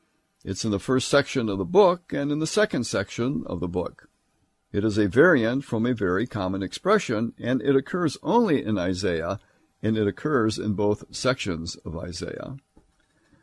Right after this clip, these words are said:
The tendency is that with Anoki, the later you go, it tends to be used less and less. So you get closer to post-exilic times. It's not used at all in the exilic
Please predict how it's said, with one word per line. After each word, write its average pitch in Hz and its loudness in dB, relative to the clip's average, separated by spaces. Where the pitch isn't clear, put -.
The 135 4
tendency 208 4
is 135 4
that 139 6
with 135 4
Anoki, 107 2
the 101 0
later 135 6
you 110 4
go, 135 6
it 127 -2
tends 131 0
to - -4
be 127 0
used 113 2
less 98 0
and 117 0
less. 123 0
So 120 4
you 120 6
get 113 4
closer 143 2
to 120 -4
post-exilic 127 0
times. - -8
It's - -8
not 107 -2
used 117 0
at 104 0
all 113 4
in 104 -6
the 98 -2
exilic 104 0